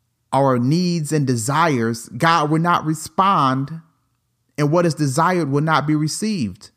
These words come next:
Therefore, asking in religious prayer is essential to being blessed. This is the common understanding, but what about the atheists?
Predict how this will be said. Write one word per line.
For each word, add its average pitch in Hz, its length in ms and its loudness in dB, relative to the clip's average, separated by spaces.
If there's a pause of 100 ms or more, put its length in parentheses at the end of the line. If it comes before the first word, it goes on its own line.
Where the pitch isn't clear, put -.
(1400)
Therefore, 214 640 0
asking 202 1000 -2
in 160 440 0
religious 156 760 2
prayer 123 760 0 (160)
is 160 220 0
essential 160 840 0
to - 160 -2
being 165 380 2
blessed. 285 560 -6 (2500)
This 196 120 0
is 185 120 0
the 175 120 0
common 170 380 0
understanding, 147 760 -2
but 135 380 0 (840)
what 190 200 2
about 185 420 0
the - 160 -4
atheists? - 800 -4